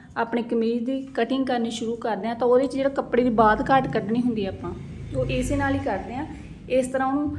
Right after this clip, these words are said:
ਜਿਹੜਾ ਫੋਲਡਡ ਸਾਈਡ ਹੁੰਦੀ, ਜਿੱਦਾਂ ਕਿ ਆਪਾਂ ਦੇਖੋ ਨੀਚੇ ਖੇਸ ਰੱਖਿਆ ਹੋਇਆ ਨਾ, ਇੱਧਰੋਂ ਫੋਲਡ ਕੀਤਾ ਹੋਇਆ ਇਹਨੂੰ ਆਪਾਂ,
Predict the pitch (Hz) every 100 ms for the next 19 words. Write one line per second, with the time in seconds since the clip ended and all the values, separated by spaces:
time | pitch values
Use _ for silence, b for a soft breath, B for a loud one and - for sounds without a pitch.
0 | B 240 254 269 240 220 233 233 247 233
1 | 240 220 220 233 226 254 247 240 220 220
2 | - 277 - 220 214 240 247 220 214 226
3 | - 226 185 208 220 254 254 220 220 226
4 | 214 247 240 170 160 - 381 208